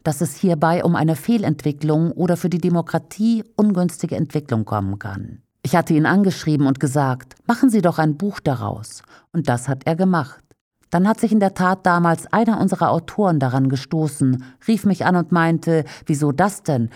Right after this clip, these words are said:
Und überhaupt die F D P und Kubicki und so weiter." Ich habe gesagt, "Moment, in diesem Buch geht es doch um ein ganz bestimmtes Thema. Warum soll sich der Autor nicht bei Westend auch zu diesem Thema äußern können?"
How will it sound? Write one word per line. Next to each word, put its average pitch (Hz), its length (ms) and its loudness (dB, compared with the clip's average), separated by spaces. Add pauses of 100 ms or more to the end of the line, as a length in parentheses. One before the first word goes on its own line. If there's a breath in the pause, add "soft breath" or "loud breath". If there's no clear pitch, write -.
(140)
Und 165 100 0
überhaupt 180 520 0
die 185 80 0
F 156 100 0
D 151 180 -2
P 208 320 0
und 143 160 0
Kubicki 151 460 -2
und 117 160 0
so 123 160 -4
weiter." - 460 -6 (520)
Ich - 140 -2
habe 165 180 4
gesagt, 143 560 -2
"Moment, 196 500 2
in 185 120 0
diesem 214 220 4
Buch 240 240 -2
geht 208 180 -2
es 185 140 -2
doch 185 180 0
um 170 80 2
ein 165 120 2
ganz 254 320 0
bestimmtes 196 520 -4
Thema. 117 560 -2 (300)
Warum 208 380 4
soll 214 220 4
sich 196 160 0
der - 180 0
Autor 185 340 0
nicht 185 320 -2
bei 156 160 2
Westend 139 520 -2
auch 233 180 0
zu - 180 -6
diesem 139 300 0
Thema 131 360 0
äußern 117 380 -2
können?" 113 560 -6